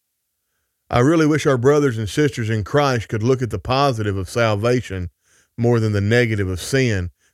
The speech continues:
thinking that the, the thing that they are a sinner rather than a saint that sins. Yes, and, and it's, again, what we just read in First John seven. Any saint listening to this,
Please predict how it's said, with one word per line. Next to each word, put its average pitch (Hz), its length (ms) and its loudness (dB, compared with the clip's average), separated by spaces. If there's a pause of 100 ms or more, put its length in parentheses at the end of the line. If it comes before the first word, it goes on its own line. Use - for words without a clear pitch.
(120)
thinking 120 420 0
that 117 280 0 (500)
the, 120 480 0
the 120 220 -2
thing 160 280 0
that 113 120 -2
they 139 160 2
are 117 180 2
a 101 60 -4
sinner 139 420 0
rather 120 300 2
than 107 160 -4
a 95 60 -6
saint 143 420 -2
that 101 160 -10
sins. 110 520 -4 (520)
Yes, 120 760 0
and, 123 240 -2
and 120 280 -2 (560)
it's, - 220 -2 (880)
again, 131 520 2
what 165 180 2
we 185 120 6
just 160 260 -2
read 160 160 4
in 175 120 2
First 147 280 0
John 139 280 2
seven. 160 520 -2 (1300)
Any 190 280 2
saint 190 460 0
listening 147 460 0
to 104 80 0
this, 104 420 0